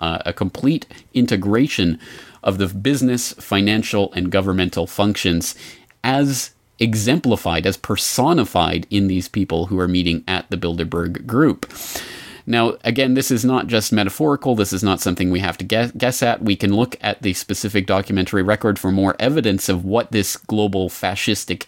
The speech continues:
i-, agenda really is about and what it is aiming for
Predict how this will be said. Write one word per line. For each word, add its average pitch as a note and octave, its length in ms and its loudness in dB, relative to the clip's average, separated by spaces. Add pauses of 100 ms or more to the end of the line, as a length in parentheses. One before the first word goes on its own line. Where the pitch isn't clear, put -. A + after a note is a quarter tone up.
(100)
i-, F#2 180 0
agenda F#2+ 420 0
really F#2 360 0
is F#2+ 240 -2
about G2 440 0
and F2+ 140 0
what F2 140 2
it E2+ 100 -4
is F2 200 -6
aiming C3 340 2
for F2+ 360 -2